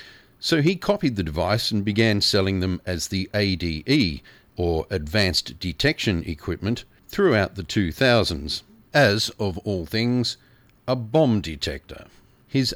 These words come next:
A D E six five one model was his hands-down bestseller, sold to government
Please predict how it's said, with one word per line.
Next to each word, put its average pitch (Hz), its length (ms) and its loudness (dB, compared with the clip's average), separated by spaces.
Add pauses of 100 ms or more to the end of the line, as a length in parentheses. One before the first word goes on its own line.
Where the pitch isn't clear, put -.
A 175 260 0
D 120 400 0
E 101 300 0
six - 340 -4
five 87 380 -2
one 127 240 2
model 90 420 -2
was 98 400 -4
his 101 220 -4
hands-down 90 640 -4
bestseller, 82 640 -2 (140)
sold 190 500 -2
to 127 80 -2
government 110 600 2